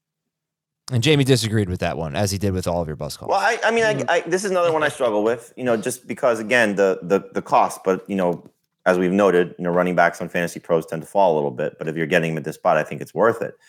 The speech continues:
Speaker 2: I do think that the, the, the thing that will sway this, because, yes, he's in a committee back, and, yes, this offense is probably gonna take a downturn. How do you lose a two-time M V P or whatever, how many M V Ps he won,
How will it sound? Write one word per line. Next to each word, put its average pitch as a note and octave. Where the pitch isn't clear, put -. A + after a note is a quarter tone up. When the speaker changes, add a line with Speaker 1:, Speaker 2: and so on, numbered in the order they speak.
Speaker 2:
I A#2
do F3+
think D#3
that A#2
the, G2+
the, F#2+
the A2
thing D#3+
that C3
will A2+
sway A2
this, E2
because, G2+
yes, B2
he's G#2+
in G#2+
a G2
committee F#2+
back, F2
and, F2+
yes, G2
this F#2
offense F2
is E2+
probably F#2+
gonna E2+
take D2+
a D#2
downturn. D#2+
How E2+
do F2+
you F2+
lose E2
a E2
two-time D#2+
M D#2
V D#2
P E2+
or D#2
whatever, D#2
how D#2+
many D2+
M D2
V D2
Ps D2
he D2+
won, C#2+